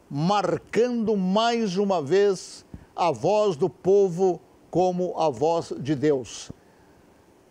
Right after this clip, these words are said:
Eles dizem que foi pouca gente.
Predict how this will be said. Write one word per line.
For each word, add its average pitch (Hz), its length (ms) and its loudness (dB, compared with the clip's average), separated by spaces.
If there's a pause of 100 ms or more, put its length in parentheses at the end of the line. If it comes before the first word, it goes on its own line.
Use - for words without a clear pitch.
(160)
Eles 240 380 0
dizem 226 520 2 (180)
que 185 100 -8
foi 190 180 0
pouca 202 420 0
gente. 131 600 -6